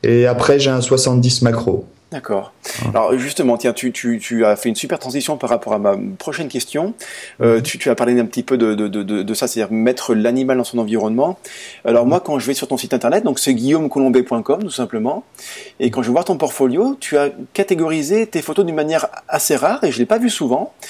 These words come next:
Speaker 2: Habituellement, les photographes, euh, classent leurs images, euh, sur leur site par espèce, c'est-à-dire renard, euh, lapin, cerf, et cetera.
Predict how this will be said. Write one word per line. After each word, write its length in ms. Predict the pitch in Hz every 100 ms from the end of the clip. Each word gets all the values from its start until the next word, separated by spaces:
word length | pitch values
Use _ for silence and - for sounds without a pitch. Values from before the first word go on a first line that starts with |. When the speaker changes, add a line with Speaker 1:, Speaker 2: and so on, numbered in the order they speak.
| - - -
Speaker 2:
Habituellement, 460 | 131 123 139 147 190
les 180 | 160 139
photographes, 600 | 123 120 107 165 - -
euh, 220 | 120 113
classent 320 | - 135 135
leurs 160 | 107 113
images, 400 | 110 131 143 -
euh, 340 | 107 98 92
sur 140 | 95 110
leur 180 | 101 -
site 200 | 135 -
par 160 | 92
espèce, 320 | 101 - 135
c'est-à-dire 200 | 135 107
renard, 580 | 80 95 101 113 127 110
euh, 40 | 98
lapin, 380 | 90 107 120
cerf, 180 | 120 113
et 60 | 101
cetera. 360 | 104 123 160